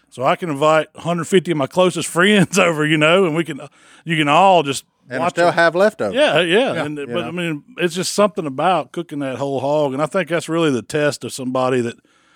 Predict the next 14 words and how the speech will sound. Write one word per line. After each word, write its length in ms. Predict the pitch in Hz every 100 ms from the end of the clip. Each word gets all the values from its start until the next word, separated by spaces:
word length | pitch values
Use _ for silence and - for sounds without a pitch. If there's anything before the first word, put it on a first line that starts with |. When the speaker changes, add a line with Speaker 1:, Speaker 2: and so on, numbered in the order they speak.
| _
Speaker 1:
that 140 | 120 127
likes 280 | 139 156 -
to 120 | 131
smoke 540 | - 139 143 143 127
or, 160 | 123 123
you 100 | 123
know, 60 | 120
considers 560 | 127 120 156 151 143
herself 420 | 135 135 143 139 123
a 60 |
pit 260 | 104 143 135
master, 340 | 123 117 -
to 60 | 110
learn 500 | 113 131 151 147 139